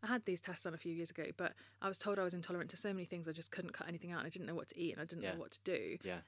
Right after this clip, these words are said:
Speaker 1: And ultimately, unless you have a profound intolerance or toxicity from gluten, then
Speaker 2: Yes.
Speaker 1: there's no need to cut it out.
Speaker 2: Yes.
Speaker 1: Um, what we do find, and what some of your models might find,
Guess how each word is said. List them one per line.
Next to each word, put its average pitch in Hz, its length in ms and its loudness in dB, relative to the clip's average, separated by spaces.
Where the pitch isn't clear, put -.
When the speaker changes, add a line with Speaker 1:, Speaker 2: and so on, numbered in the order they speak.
Speaker 1:
And 214 100 2
ultimately, 175 540 2
unless 185 260 0
you 208 80 0
have 175 160 -2
a 170 60 -8
profound 170 880 -2
intolerance 165 540 -2
or 160 100 -2
toxicity - 840 -2
from 170 240 -2
gluten, 160 680 -2
then 185 140 0
Speaker 2:
Yes. 175 40 -4
Speaker 1:
there's 180 160 -2
no 190 240 0
need 175 220 -4
to - 80 -8
cut - 240 -8
it - 80 -10
out. - 420 -4
Speaker 2:
Yes. 92 260 -4
Speaker 1:
Um, 185 460 0
what - 180 2
we 202 140 4
do 202 240 2
find, 170 640 0
and 175 160 0
what - 100 0
some 180 160 -2
of 170 140 -2
your 165 400 2
models 170 380 0
might 240 360 0
find, 160 540 0